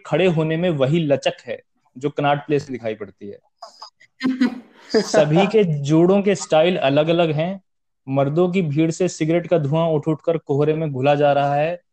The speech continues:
Speaker 1: और बात करती हुई औरतों के लाल लाल होंठ और सफेद दांत चमक रहे हैं और उनकी आंखों में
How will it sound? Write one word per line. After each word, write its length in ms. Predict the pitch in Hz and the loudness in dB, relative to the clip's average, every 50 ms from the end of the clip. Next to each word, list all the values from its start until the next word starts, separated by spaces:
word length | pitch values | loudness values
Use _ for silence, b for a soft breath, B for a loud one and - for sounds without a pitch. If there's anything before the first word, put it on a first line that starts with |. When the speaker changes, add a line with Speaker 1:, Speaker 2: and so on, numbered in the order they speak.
| _ | _
Speaker 1:
और 120 | 131 135 131 | -4 -4 -2
बात 380 | 131 135 139 151 160 151 - - | -2 0 0 0 0 -2 -4 -6
करती 240 | 151 139 - - 151 | -6 -6 -4 -6 -6
हुई 240 | 139 143 151 160 | -4 -2 -2 -4
औरतों 540 | 156 - 127 135 135 135 135 - 165 156 147 | -4 -4 -2 -2 -2 -2 -4 -8 -10 -10 -8
के 280 | - 139 135 139 147 - _ _ _ _ _ _ - | -6 -4 -4 -4 -4 -6 _ _ _ _ _ _ -4
लाल 380 | 135 135 135 143 156 160 156 147 | 0 2 2 4 4 2 2 2
लाल 260 | 139 139 143 143 143 - _ _ _ _ _ 135 | 4 2 2 2 0 -6 _ _ _ _ _ -2
होंठ 300 | 131 139 147 156 156 - - | 0 0 0 -2 -4 -6 -6
और 80 | 143 131 | -6 -6
सफेद 500 | - - 143 131 - 151 156 143 139 131 | -4 -4 -4 -2 0 0 0 0 0 -2
दांत 220 | 135 131 135 131 - _ _ | -2 -2 -2 -4 -10 _ _
चमक 280 | - 135 135 139 139 143 | -4 -2 -2 -2 -2 -4
रहे 240 | 139 131 135 139 | -4 -4 -4 -6
हैं 240 | 139 143 147 160 165 - _ - | -6 -6 -8 -8 -10 -10 _ -4
और 120 | 135 131 | -2 -2
उनकी 300 | 131 135 131 - 147 143 | -2 -4 -6 -6 -6 -4
आंखों 340 | 135 127 120 117 - 135 131 | -4 -4 -4 -6 -6 -8 -8
में 280 | 127 120 120 123 127 | -8 -8 -8 -10 -10